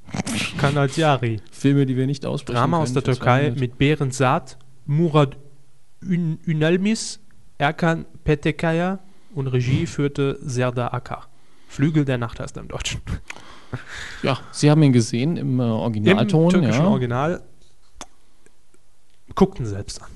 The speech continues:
Speaker 1: <laughs> Das abschließt.
Speaker 2: Ja.
Speaker 1: So.
Speaker 2: Es läuft noch jeder Menge anderer Kram an, aber der interessiert uns nix. Nicht.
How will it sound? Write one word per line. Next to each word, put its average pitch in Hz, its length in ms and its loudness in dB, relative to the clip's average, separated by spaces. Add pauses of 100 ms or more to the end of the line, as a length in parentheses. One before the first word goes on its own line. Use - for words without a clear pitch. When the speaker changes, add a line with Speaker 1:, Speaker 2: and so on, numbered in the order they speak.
(180)
Speaker 1:
<laughs> - 200 -2 (600)
Das - 180 -2
abschließt. - 480 -6
Speaker 2:
Ja. 101 160 -8 (540)
Speaker 1:
So. 127 240 -4 (480)
Speaker 2:
Es - 140 -2
läuft 143 200 8
noch 131 80 4
jeder 127 220 2
Menge 117 240 2
anderer 123 260 2
Kram 117 320 -4
an, 117 160 -2
aber 107 140 -4
der 104 100 -2
interessiert 104 360 -6
uns 90 160 -8
nix. - 200 -16 (220)
Nicht. - 240 -6